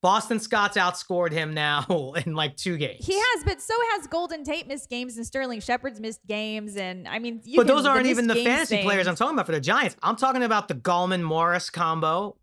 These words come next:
Speaker 1: and Freeman even to a
Speaker 2: Yeah, but
Speaker 1: degree. I'm talking about, um,
Speaker 2: Well, you're not starting Morris.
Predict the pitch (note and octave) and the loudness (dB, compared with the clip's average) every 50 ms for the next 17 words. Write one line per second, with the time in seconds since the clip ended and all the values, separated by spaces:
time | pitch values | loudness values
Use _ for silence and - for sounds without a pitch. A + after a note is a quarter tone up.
0 | _ - E3+ E3+ F3 - - - F#3 G3 G#3 G3+ F3+ E3+ E3 D#3 D#3 D3+ C#3 - | _ -4 -2 -2 -2 -4 -4 -2 -2 0 0 0 0 0 -2 -2 -4 -4 -2 0
1 | D#3+ A4+ A#4+ - - - - C#3 D3+ E3+ - - - - - F3+ F#3 F3+ A#3+ A#3 | 2 4 4 4 4 4 4 2 0 -2 -4 -10 -14 -2 0 0 2 4 2 2
2 | A3 G#3+ A3 G#3+ G#3 F#3 G3 G3 F#3+ F#3+ F#3 F3+ E3+ - - F3 F3 E3 E3 D#3+ | 2 2 2 0 0 0 2 2 2 2 2 0 -2 -2 -2 0 2 2 2 2
3 | D#3 D#3 C#3 C#3 F#3 D4 D4+ D4 E4+ G4 F#4 - - - C#4+ C#4 B3+ A#3 A3 G3+ | 0 -2 -4 -6 -4 -4 -2 0 0 -2 -2 -2 -4 -4 -2 -2 -2 -4 -6 -6
4 | G3 G#3+ A3+ F#3 C3+ B2+ A#2+ - - - - - - - - | -4 -4 -4 -4 -4 -8 -10 -12 -14 -14 -16 -18 -20 -20 -20